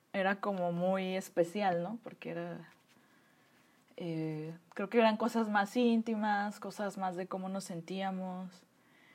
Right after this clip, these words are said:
este, cómo estábamos viviendo, lo que nos pasaba en ese momento, o que nos extrañábamos, o qué cosas habían cambiado, ¿no? Creo que, eh, aunque la, aunque la carta era un medio más de comunicación,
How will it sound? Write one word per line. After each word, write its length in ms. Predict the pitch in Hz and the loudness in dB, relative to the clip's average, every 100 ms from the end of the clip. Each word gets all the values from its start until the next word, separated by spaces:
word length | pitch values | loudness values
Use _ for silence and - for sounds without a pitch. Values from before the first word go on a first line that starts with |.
| _ _ | _ _
este, 720 | - 165 160 - - 170 165 | -6 -6 -6 -6 2 2 2
cómo 220 | 165 175 175 | 0 -2 -4
estábamos 520 | - 202 202 202 175 | -2 0 2 0 0
viviendo, 840 | 170 160 170 170 180 190 185 175 175 - - _ _ _ | 0 2 2 2 0 -2 -2 -4 -8 -18 -20 _ _ _
lo 120 | 180 | -8
que 100 | 175 | -6
nos 180 | 175 165 | -4 -4
pasaba 540 | - 160 - 170 180 185 | -4 -4 0 2 2 0
en 80 | |
ese 200 | 185 - | -4 -4
momento, 720 | 190 175 165 165 175 190 196 190 - | -6 -4 -4 -4 -6 -8 -8 -10 -6
o 360 | 185 160 160 160 | -2 2 2 2
que 100 | 185 | 0
nos 180 | 160 | 0
extrañábamos, 1000 | - - 147 160 196 202 196 190 190 190 - | -4 -10 -8 -2 0 0 0 -4 -6 -8 -12
o 180 | 170 190 - _ _ | -14 -14 -20 _ _
qué 200 | 196 190 | -2 0
cosas 280 | 196 214 196 | 0 -4 0
habían 240 | 170 175 | 2 2
cambiado, 560 | 170 180 190 196 196 180 | -2 -4 -2 -2 -2 -4
¿no? 220 | 180 202 - | -6 -10 -8
Creo 160 | 202 196 | -8 -2
que, 380 | 226 214 202 208 - - - - - - _ _ _ | 0 0 -2 -6 -20 -20 -20 -20 -20 -20 _ _ _
eh, 500 | - 180 175 175 170 - _ - | 0 4 6 6 4 -2 _ 0
aunque 280 | 190 185 202 | 2 10 12
la, 220 | 190 190 - | 12 10 4
aunque 240 | 190 190 | 4 8
la 160 | 180 175 | 8 10
carta 340 | 185 202 214 | 8 8 4
era 260 | 220 214 - | 6 4 2
un 200 | 202 202 | 0 0
medio 300 | 214 214 220 | 2 0 0
más 280 | 202 180 190 | 2 2 0
de 80 | 214 | -4
comunicación, 880 | 220 180 170 170 170 - 185 254 | -4 -4 -4 -4 -6 -4 -4 -4